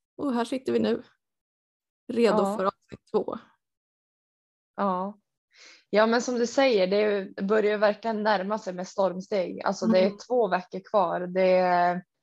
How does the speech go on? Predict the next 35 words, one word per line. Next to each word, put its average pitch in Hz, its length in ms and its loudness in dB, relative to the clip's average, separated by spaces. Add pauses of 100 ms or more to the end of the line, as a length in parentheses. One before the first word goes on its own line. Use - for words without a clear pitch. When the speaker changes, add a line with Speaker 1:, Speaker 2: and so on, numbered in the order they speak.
(300)
Speaker 2:
det - 80 -2
är 196 60 0
sjukt. 196 640 -2 (380)
Speaker 1:
Mm. 190 340 0 (640)
Speaker 2:
Jag 220 180 0
sa 269 260 2
det 196 160 2
till, 190 360 -2 (440)
till 190 180 -4
min 185 520 -2
kille 190 480 0
senast 180 460 -4
igår, 185 400 0
att 175 340 0 (200)
det, 185 460 4 (1120)
det 196 100 2
är 214 40 6
så 214 160 0
sjukt 247 300 0
när 190 80 0
man 190 100 0
tänker 214 300 -4
på 190 160 -2
det 185 80 0
egentligen, 196 400 0
att 185 160 -6
nu 214 220 2
har 202 220 4
jag 190 180 4
liksom, 170 680 -6
vi 208 80 4
har 214 180 6
semester 208 520 -4
sista 180 320 -8
veckan 180 520 -4